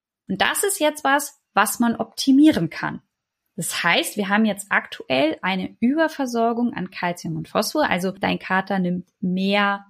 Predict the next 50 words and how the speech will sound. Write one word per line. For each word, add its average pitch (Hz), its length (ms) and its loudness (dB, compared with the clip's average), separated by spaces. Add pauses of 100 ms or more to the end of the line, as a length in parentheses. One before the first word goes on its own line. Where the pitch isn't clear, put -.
(120)
Calcium 196 320 0
und 175 60 -4
Phosphor - 340 -6
auf, - 200 -4
als - 140 -6
er - 120 -10
eigentlich 175 600 -4
bräuchte. 156 640 0 (280)
Dazu 220 280 0
werde 247 180 4
ich 247 60 6
noch 240 80 6
mal 226 80 2
eine 214 80 2
Folge 214 240 0
machen, 214 220 -2
ob - 140 -6
das 202 120 -4
tatsächlich, 196 880 -4
äh, 185 200 -6
Nierenerkrankungen 190 760 0
dann 175 200 0
auch 160 200 -6
fördert 240 680 2
oder 190 240 2
ob - 120 -4
das - 160 -8
einfach 180 320 -6
nur 180 80 -4
so 226 140 2
ist. 294 160 -2
Aber 190 160 -6
bei 170 200 -4
deinem 202 380 -2
Kater 185 480 -6
ist - 140 -10
es 196 140 -10
jetzt - 300 -8 (120)
eine 175 80 -2
Idee 190 420 -2
zu 208 160 -10
sagen, 190 540 0
wenn 208 180 6
wir 214 80 8
es 196 120 0
jetzt 180 180 -2
ganz 185 240 0
optimal 175 600 0
machen 269 380 2
wollen, 247 480 2